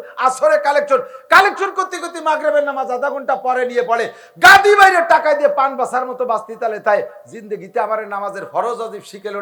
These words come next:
না, নামাজ শিখাইলো না। এই পীর ভালো নাকি কোনো মূর্খ লোক আপনার হাতে ধরে নামাজ শিখিয়ে দিল? কোন ভালো, কে ভালো? কয়, "মূর্খ লোকটা আমার ভালো, নামাজ আমাকে শিখতে হবে, নামাজ আমাকে শিখতে হবে।" আমি বললাম,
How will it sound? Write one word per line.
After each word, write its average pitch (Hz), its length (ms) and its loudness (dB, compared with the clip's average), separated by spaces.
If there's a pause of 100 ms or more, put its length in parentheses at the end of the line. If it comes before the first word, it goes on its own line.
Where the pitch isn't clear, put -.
না, 175 40 2 (240)
নামাজ 392 360 6
শিখাইলো 294 400 6
না। 208 60 6 (420)
এই 320 80 6 (120)
পীর 330 180 -6 (100)
ভালো 392 200 8 (380)
নাকি 277 300 2 (100)
কোনো 294 140 6 (120)
মূর্খ 294 240 -10 (140)
লোক 277 120 4 (100)
আপনার 240 220 -6 (100)
হাতে 208 260 -4
ধরে 233 140 0 (100)
নামাজ 208 240 -8
শিখিয়ে 190 240 -14
দিল? 190 100 -14 (120)
কোন 247 120 -4 (140)
ভালো, 185 120 -2 (100)
কে 247 60 0 (120)
ভালো? 196 160 2 (260)
কয়, 185 200 -4
"মূর্খ 190 160 -16 (120)
লোকটা 165 240 -14
আমার 135 220 -14
ভালো, 113 140 -14 (1300)
নামাজ 151 280 -8
আমাকে 151 240 -12 (100)
শিখতে - 340 -20
হবে, 101 180 -20 (180)
নামাজ 135 280 -12
আমাকে 175 240 -4 (360)
শিখতে - 280 -20
হবে।" 180 120 -20 (340)
আমি 160 140 -4
বললাম, 151 340 -6